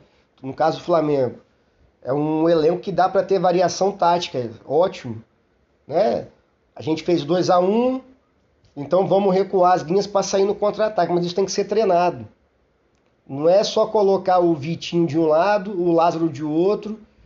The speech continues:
ficou sem al-, ficou sem meia de criação, né? E então o que acontecia? O Flamengo parecia que era um time que não era treinado pra jogar no contra-ataque, porque não acertou nada.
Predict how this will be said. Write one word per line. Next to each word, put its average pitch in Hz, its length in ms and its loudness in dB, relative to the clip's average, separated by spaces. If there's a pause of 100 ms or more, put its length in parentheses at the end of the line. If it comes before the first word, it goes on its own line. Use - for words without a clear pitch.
(360)
ficou 180 480 -2
sem 185 320 -2
al-, 175 240 2
ficou 175 400 -2
sem 180 260 0
meia 170 260 4
de 156 120 -4
criação, 170 760 0
né? 190 340 0 (1500)
E 175 840 -4
então 196 180 -2
o - 20 0
que 233 60 0
acontecia? 220 720 -2
O 147 80 -8
Flamengo 185 460 0
parecia 202 420 -4
que 214 80 -4
era 220 100 0
um 226 60 -4
time 226 220 -6
que 226 100 -10
não 226 100 -2
era 226 120 0
treinado 214 580 0 (560)
pra 175 220 2
jogar 180 340 0
no 190 100 -2
contra-ataque, 202 600 -2
porque - 160 -6
não 170 80 2
acertou 185 480 -2
nada. 190 400 0